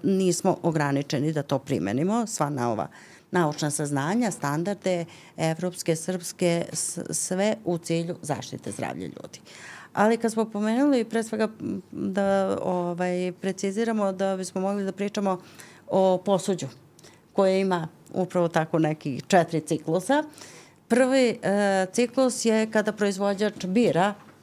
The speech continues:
materijale da bi taj proizvod pre svega bio kvalitetan i imao svoju svrhu, jer naravno niko ne želi da u-, investira u nešto što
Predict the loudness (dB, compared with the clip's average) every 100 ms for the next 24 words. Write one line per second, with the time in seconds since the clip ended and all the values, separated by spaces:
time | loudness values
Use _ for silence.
0 | _ -2 0 2 0 2 4 4 2 -2
1 | -10 -20 -8 2 4 4 2 0 2 2
2 | 2 2 4 4 2 0 0 -2 -2 -2
3 | 0 0 2 0 0 0 2 2 0 0
4 | 0 2 2 2 0 -2 0 0 0 0
5 | 0 0 2 2 2 -4 -20 -14 -2 2
6 | 2 2 2 2 2 2 2 0 -2 -2
7 | -2 0 0 0 0 0 2 2 0 -4
8 | -6 -2 0 2 0 2 2 2 2 0
9 | -2 -2 -2 0